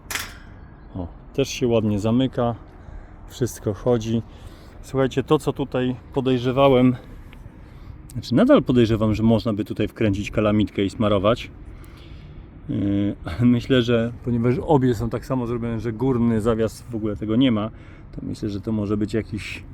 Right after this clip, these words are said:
docisk. Głupio trochę to zrobione, ale może jakiś docisk, może jakiś hamulec tego, żeby to z-,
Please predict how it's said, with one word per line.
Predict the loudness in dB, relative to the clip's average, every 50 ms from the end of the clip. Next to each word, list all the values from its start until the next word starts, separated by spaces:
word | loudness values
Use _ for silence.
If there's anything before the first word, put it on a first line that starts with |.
| -18 -18 -18 -18 -18 -16 -16 -16 -16 -16 -18 -16 -18 -18 -18 -18 -16 -16 -12 -10
docisk. | -10 -8 -8 -6 -6 -8 -8 -6 -4 -4 -4 -4 -4 -8 -12 -12 -14 -14 -16 -18 -20 -18 -18 -18 -18 -18 -18 -18 -18 -18 -18 -18 -18 -18 -18 -18 -18 -18 -18 -14 -10 -8
Głupio | -4 0 0 2 4 4 4
trochę | 4 4 0 0
to | 0 0 0
zrobione, | 0 2 4 4 6 6 4 2 0 -2 -2 -4
ale | -4 -2 -2 -2 -4 -4 -6
może | -6 -6 -6 -6 -6 -8
jakiś | -8 -6 -4
docisk, | 0 2 2 2 2 -2 -6 -4
może | -4 -4 -4 -4
jakiś | -6 -6 -10 -10
hamulec | -6 -2 0 2 2 2 2 0 -2 -4 -6
tego, | -6 -4 -2 -2 -2 -2 -4 -6 -12 -20 -20 -20 -20 -20 -20 -20 _ _ -20 _ _ -14 -12
żeby | -10 -8 -6 -6
to | -4 -4 -4 -6
z-, | -6 -10 -18 -20 -18 -18 -18 -16 -16 -18 -18 -20 -20 -20